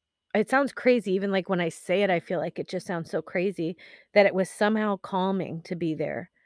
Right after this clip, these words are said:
um, as he passed away. It almost felt like a moment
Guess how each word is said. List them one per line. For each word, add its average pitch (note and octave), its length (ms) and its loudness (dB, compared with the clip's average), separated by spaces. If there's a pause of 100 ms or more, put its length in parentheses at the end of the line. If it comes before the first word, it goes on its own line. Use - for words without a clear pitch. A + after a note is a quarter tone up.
(540)
um, E3+ 520 -4 (320)
as E3 240 2
he F3 100 -6
passed - 400 -4
away. C#3+ 300 -4
It D#3 80 -6
almost A3 460 2
felt F3 200 4
like F#3+ 220 0
a F3+ 60 0
moment E3+ 640 -2